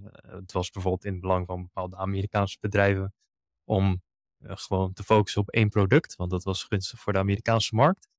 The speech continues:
Ehm, inderdaad, daarna krijg je de, eh, de Koude Oorlog, dus dan wordt het echt vrij directe politieke inmenging. En nu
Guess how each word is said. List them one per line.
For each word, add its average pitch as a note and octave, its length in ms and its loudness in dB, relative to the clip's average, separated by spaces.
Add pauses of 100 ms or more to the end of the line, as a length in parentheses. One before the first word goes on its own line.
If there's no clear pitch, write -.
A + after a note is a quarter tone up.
(600)
Ehm, F#2+ 440 0 (280)
inderdaad, A2+ 380 4
daarna A2 220 4
krijg A2 220 -2
je - 60 -16
de, G2+ 220 2
eh, - 160 -12 (260)
de A2 100 -2
Koude A2+ 300 6
Oorlog, A2+ 200 4
dus G#2 160 -4
dan F#2+ 260 -4 (180)
wordt G2+ 260 -14
het - 80 -20 (220)
echt B2+ 160 0 (300)
vrij A#2+ 320 2
directe A2+ 800 2 (140)
politieke A2+ 520 0
inmenging. B2+ 600 2 (840)
En G#2 240 2
nu B2 340 2